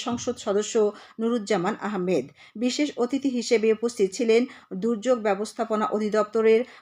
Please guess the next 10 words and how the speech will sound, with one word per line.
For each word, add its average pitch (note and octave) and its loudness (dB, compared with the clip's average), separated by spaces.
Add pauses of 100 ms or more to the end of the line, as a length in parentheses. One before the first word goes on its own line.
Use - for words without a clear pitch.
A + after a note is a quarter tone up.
কমিউনিকেশন A#3 0 (300)
স্পেশালিস্ট A3+ -2 (140)
সৈয়দ G3+ 4
আশরাফুল G#3 -2 (100)
ইসলাম। F3 -4 (1160)
দেশে C4 0 (260)
ছেচল্লিশতম C4+ 0
বিসিএস A#3 2 (180)
প্রিলিমিনারি A#3+ 0
পরীক্ষা G3+ -2